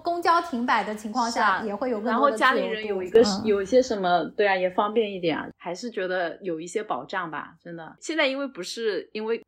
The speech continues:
Speaker 2: 杭州严了很多嘛，所以我上下班会经过一些村庄，然后这些村庄都要开始查健康码，
Speaker 1: 嗯。
Speaker 2: 我就可以，这有点不安全，就是我会在前面明显开始堵起来的时候，我就知道那边在查健康码了，然后我就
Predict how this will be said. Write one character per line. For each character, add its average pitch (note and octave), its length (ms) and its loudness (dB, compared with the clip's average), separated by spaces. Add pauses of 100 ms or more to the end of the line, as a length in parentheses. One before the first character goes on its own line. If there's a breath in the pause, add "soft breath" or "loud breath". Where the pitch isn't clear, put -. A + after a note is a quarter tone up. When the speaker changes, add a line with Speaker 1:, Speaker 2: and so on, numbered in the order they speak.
Speaker 2:
杭 G3+ 200 -4
州 B3 140 0
严 F#3 240 0
了 A#3 100 0
很 F#3 200 -6
多 D#3+ 160 -4
嘛， D3+ 200 -4
所 F#3 220 -10
以 G3+ 260 -12
我 G3 140 -2
上 C4+ 180 -4
下 C4 120 -4
班 A#3+ 180 -2
会 C4 140 4
经 A#3+ 200 -2
过 B3 140 4
一 A3+ 80 2
些 A3+ 160 0
村 A3 340 -6
庄， G#3 320 0
然 D#3+ 140 -4
后 B3+ 100 2
这 C4+ 120 -2
些 B3 120 -8
村 A#3+ 240 -6
庄 A#3 160 0
都 A3+ 80 -4
要 A#3+ 140 4
开 A#3+ 180 -6
始 G#3 140 -6
查 - 180 2
健 C4 280 2
康 F#3+ 200 0
码， F#3 220 -2
Speaker 1:
嗯。 - 60 -14
Speaker 2:
我 C4 80 6
就 G4 100 10
可 F4 140 4
以， B3+ 260 -2
这 E4+ 120 0
有 A3+ 120 0
点 B3 180 -4
不 B3+ 100 -4
安 A3 180 -2
全， F3 200 -8
就 G#3+ 80 -10
是 A#3+ 80 -8
我 G#3 200 -2
会 C4 160 -2
在 B3+ 220 0
前 G3 280 -6
面 A#3+ 140 0
明 G3 160 -6
显 G#3 160 -4
开 A#3 180 -4
始 A3 80 -12
堵 F3+ 240 -10
起 - 140 -4
来 D#3+ 100 0
的 F3+ 80 -4
时 F3+ 140 -6
候， F#3 40 -4
我 E3 80 -4
就 G#3+ 140 -4
知 A3 140 -10
道 G#3+ 140 0
那 A3 100 -4
边 G#3 120 -8
在 A3 160 -4
查 E3+ 220 -4
健 G#3 220 -6
康 F#3 180 -6
码 D#3 160 -4
了， D3+ 100 -12
然 D#3 140 -8
后 A3 100 2
我 F3+ 80 0
就 G#3 160 -2